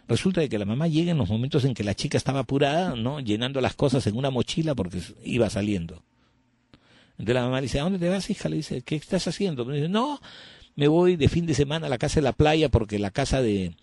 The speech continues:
la casa de, de, de, de los papás de mi pololo, ¿no? Está desocupada y entonces vamos a pasarla ahí con otras pa-, con otras dos parejas".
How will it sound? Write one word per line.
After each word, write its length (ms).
la 160
casa 280
de, 80
de, 720
de, 200
de 120
los 120
papás 280
de 80
mi 120
pololo, 600
¿no? 280
Está 240
desocupada 640
y 60
entonces 300
vamos 200
a 60
pasarla 380
ahí 180
con 160
otras 220
pa-, 160
con 160
otras 220
dos 140
parejas". 580